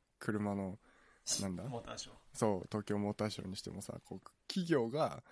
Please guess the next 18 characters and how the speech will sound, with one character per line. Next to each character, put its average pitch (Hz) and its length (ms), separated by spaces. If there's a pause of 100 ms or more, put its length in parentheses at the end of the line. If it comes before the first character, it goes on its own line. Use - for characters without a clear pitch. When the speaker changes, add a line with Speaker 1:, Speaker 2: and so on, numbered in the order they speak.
(260)
Speaker 1:
出 - 320
店 107 200
し - 100
て、 139 300 (560)
出 - 180
店 - 160
っ - 40
て 104 60
い - 20
う - 0
か 95 60
ブ 110 200
ー - 20
ス 110 140
を 104 80
設 120 260
け 92 100
て、 135 320